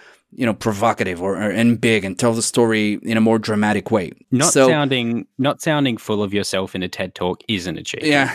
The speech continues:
Speaker 1: <laughs>
Speaker 2: That should give you
Speaker 1: That's a
Speaker 2: another
Speaker 1: good point.
Speaker 2: ted Talk for that.
Speaker 1: <laughs> So when I put the experience of watching that movie versus the experience of listening to that album,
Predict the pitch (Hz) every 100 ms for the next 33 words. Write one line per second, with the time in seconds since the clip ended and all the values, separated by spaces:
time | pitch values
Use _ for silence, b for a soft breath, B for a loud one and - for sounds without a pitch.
0 | - 196 180 208 - 214 - 202 - 196
1 | 208 - 190 - 131 - 165 - 139 113
2 | 107 104 160 - 160 139 127 85 - -
3 | - - 208 - - - - - 180 180
4 | 151 196 202 - 190 - - b b b
5 | - 135 139 - - 156 131 123 101 107
6 | 131 131 131 123 123 110 95 - - 104
7 | 117 117 117 104 101 - 120 113 110 104
8 | 120 131 127 127 120 147 147 147 131 127